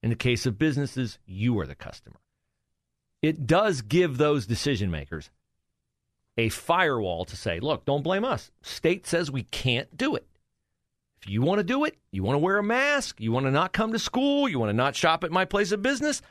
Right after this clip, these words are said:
okay, fine, individual decision, but we can't enact a mask requirement, a vaccine requirement, because the state says we can't." I think that's more in line with how I think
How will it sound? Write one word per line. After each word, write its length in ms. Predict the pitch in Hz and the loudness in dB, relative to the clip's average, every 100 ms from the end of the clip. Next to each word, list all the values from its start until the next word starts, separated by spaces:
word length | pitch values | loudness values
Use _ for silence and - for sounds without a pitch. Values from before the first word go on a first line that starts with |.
| _ _ - | _ _ 0
okay, 360 | 311 294 233 269 | 0 2 0 2
fine, 360 | 247 220 247 | 0 0 0
individual 420 | 220 262 233 202 | 0 0 0 0
decision, 540 | 202 190 - 302 180 190 - _ - | 0 -2 0 0 0 -2 -8 _ -2
but 120 | 196 | -2
we 300 | 214 185 262 | 0 0 0
can't 420 | 302 - 240 247 | 0 2 2 0
enact 680 | - 165 175 202 139 - - - _ _ _ _ _ _ _ _ | -2 0 2 2 0 -6 -16 -16 _ _ _ _ _ _ _ _
a 80 | 135 | 2
mask 460 | 131 131 165 196 - | 2 2 2 -2 -2
requirement, 600 | 180 - 170 175 196 180 | -2 2 2 2 -2 -4
a 120 | 110 | -4
vaccine 640 | 101 82 127 151 - 170 175 | -2 0 0 0 0 0 0
requirement, 600 | 160 - 143 127 151 202 _ _ _ _ _ _ _ - | 0 2 2 2 0 -6 _ _ _ _ _ _ _ -10
because 320 | - 131 123 | -2 0 0
the 100 | 196 | -2
state 400 | - - 104 - | -6 -4 -4 -4
says 240 | - 78 | -8 -6
we 160 | 95 208 | -4 -4
can't." 580 | - - 359 220 - - _ - | -2 -4 -2 -4 -6 -16 _ -6
I 80 | 117 | -6
think 220 | 113 110 | -4 -4
that's 260 | 104 - | -4 -2
more 640 | 139 135 160 160 151 127 - _ _ _ _ _ _ - | -2 0 0 0 -2 -6 -14 _ _ _ _ _ _ -6
in 140 | 135 | 0
line 340 | 127 135 147 135 | 2 2 2 0
with 120 | 113 | -2
how 260 | - 123 120 | 0 0 2
I 160 | 131 | 0
think 420 | 143 92 76 - | -2 -8 -10 -12